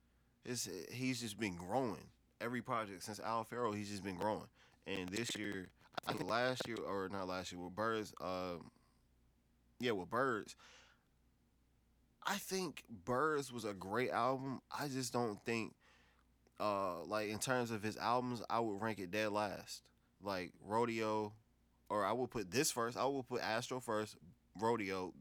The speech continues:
then Day, or then Birds. Um, I personally think Birds is his, and it's not a bad album. Don't get me wrong. I'm just saying this is my, uh, least favorite out of the three.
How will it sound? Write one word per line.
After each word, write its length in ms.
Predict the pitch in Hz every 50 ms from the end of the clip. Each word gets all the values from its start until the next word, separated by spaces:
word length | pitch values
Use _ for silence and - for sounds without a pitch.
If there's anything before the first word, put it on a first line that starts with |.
| 80 - -
then 220 | 110 117 127 120
Day, 320 | 98 92 78 - - - - -
or 300 | 113 110 101 92 87 85 101
then 180 | - 123 131
Birds. 440 | 117 104 90 71 - - _ - - _ - - - - - - - _ _ _ _ _ _ _ - _ _ _ - -
Um, 460 | - 90 92 90 85 85 85 82 87 87 - _ _ _ _ _ _ _ _ _ _ _ _ _ - - -
I 80 | 107
personally 320 | 113 123 120 113 101 117 110 -
think 220 | 117 110 104 98
Birds 340 | 101 104 107 110 104 101 101
is 160 | 98 92 -
his, 300 | 107 101 101 95 87 - - -
and 140 | 117 120 127
it's 140 | 127 123 139
not 140 | 143 135
a 60 | 123 107
bad 220 | 107 120 123 113
album. 280 | 117 113 98 92 92 85
Don't 140 | - 98 110
get 100 | 120 127
me 100 | 123 120
wrong. 120 | 117 113 110
I'm 80 | 113
just 140 | 113 117 107
saying 160 | 117 113 110
this 140 | 107 110 113
is 80 | 117 104
my, 260 | 101 98 95 92 90 - - - - - - - - _ _ _ _
uh, 220 | - 95 92 90 87
least 320 | 87 92 117 113 95 -
favorite 280 | - 120 117 107 98 -
out 180 | 85 101 101 95
of 120 | 90 85
the 100 | 82 78
three. 340 | - - 110 110 98 -